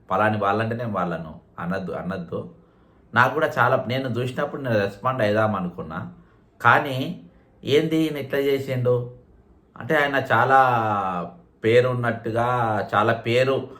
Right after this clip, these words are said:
అంటే ఆయన గురించి చాలా అందరు మంచోళ్ళు అనుకోవాలని చెప్పి ప్రయత్నం చేస్తూ ఉంటారు. రిట-, రెగ్యులర్గా ఏంటంటే పబ్లిక్ మంచిగా అనుకోవాలి, నేను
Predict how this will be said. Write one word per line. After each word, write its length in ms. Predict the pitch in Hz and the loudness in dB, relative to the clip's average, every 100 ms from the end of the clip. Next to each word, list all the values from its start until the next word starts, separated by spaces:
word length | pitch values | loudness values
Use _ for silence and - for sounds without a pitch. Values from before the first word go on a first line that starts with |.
| - | -6
అంటే 160 | 113 135 | 2 4
ఆయన 240 | 127 123 | 6 2
గురించి 220 | 123 139 131 | -2 -2 0
చాలా 200 | 120 117 | 2 2
అందరు 280 | 107 143 135 | 0 -2 -2
మంచోళ్ళు 480 | 113 117 147 131 | -2 -2 0 2
అనుకోవాలని 600 | 127 123 123 117 113 107 | 2 0 0 2 2 0
చెప్పి 140 | 107 104 | -2 -4
ప్రయత్నం 560 | - 101 101 107 101 | -2 -2 -2 -6 -6
చేస్తూ 320 | 92 90 90 85 | -8 -8 -8 -8
ఉంటారు. 380 | 87 87 - - - - - _ - | -8 -12 -12 -18 -20 -20 -20 _ -4
రిట-, 240 | 110 107 120 113 110 104 | -2 2 2 4 4 4
రెగ్యులర్గా 460 | 107 113 131 123 | 2 4 4 4
ఏంటంటే 480 | 120 120 123 131 127 | 0 0 0 -2 0
పబ్లిక్ 360 | 104 98 123 120 | -4 -2 -4 -2
మంచిగా 360 | 120 110 110 113 | -4 -4 -4 -4
అనుకోవాలి, 440 | 113 117 117 123 | -4 0 0 0
నేను 160 | 120 | -4